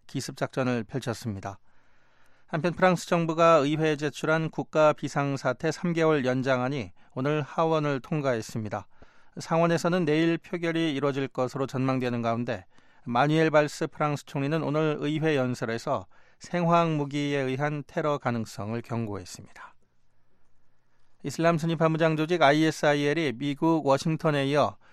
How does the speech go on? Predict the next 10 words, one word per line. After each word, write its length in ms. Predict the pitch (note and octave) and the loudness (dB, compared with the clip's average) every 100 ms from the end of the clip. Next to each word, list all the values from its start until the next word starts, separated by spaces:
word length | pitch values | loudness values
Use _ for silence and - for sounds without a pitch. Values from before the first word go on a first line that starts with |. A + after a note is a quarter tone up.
| - - | -20 -10
뉴욕에도 760 | C3 C3+ D#3+ E3+ E3 D#3+ A2+ - - - | -6 2 4 6 4 2 0 -2 -20 -20
테러 300 | - F#3 F3+ | -2 4 6
공격을 640 | E3 D#3+ D#3 D#3 D3+ D3+ D#3 | 6 2 2 4 4 4 0
가할 300 | D3 C#3 C#3 | 4 2 4
것이라는 840 | D3 C3+ - C3+ C3+ D3 D3 C3+ | -2 -4 0 0 2 0 -2 0
암시하는 520 | B2 C#3 - C#3+ C3+ | 0 0 0 0 0
내용의 500 | B2+ A#2+ B2+ C#3+ C#3 - | 0 -2 0 -2 -2 -8
새로운 360 | - E3+ E3 D#3 | -6 -2 0 0
동영상을 560 | C#3 C#3 C3+ C3+ C3 | 0 0 0 -2 -2
공개했습니다. 800 | - C3 B2 A2+ - A2+ A2 G2+ | -2 -2 -2 -4 -4 -6 -4 -8